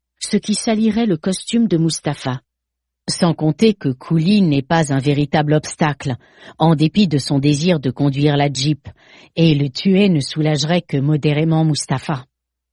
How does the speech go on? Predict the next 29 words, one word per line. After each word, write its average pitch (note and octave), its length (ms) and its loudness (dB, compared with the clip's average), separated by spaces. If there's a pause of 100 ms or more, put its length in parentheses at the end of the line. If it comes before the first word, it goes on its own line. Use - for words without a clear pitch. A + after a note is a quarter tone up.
(260)
Celui-ci A3+ 560 2
devra E3 380 2
attendre F3 580 2
d'arriver D#3+ 560 2
à C3+ 160 0
Wickenburg D3+ 920 2
pour - 180 -4
tuer C#3 240 -2
quelqu'un. C3 500 -2 (1300)
D'ici D3 380 -4
là, C#3+ 240 0 (480)
il F3+ 140 4
lui F#3+ 120 2
faut F#3 160 -2
prendre G3 400 -2
son C#3+ 240 -4
mal D3 260 0
en C3 80 -4
patience. B2 680 -6 (960)
Il G#3 180 6
ne G#3+ 80 6
tient G#3+ 220 0
pas A3+ 140 0
en E3 120 0
place D#3 300 -2
sur B2 160 -6
la B2+ 100 0
banquette C3 360 -4
arrière. B2 420 -4